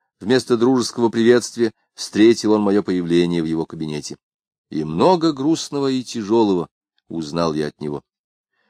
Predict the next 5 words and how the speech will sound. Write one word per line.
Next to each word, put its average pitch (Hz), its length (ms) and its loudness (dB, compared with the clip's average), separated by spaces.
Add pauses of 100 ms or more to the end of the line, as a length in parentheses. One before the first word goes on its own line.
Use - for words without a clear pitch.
(260)
Ты - 220 2
спрашиваешь, 160 760 0
что 180 300 -2
это 151 140 -2
такое? 135 520 0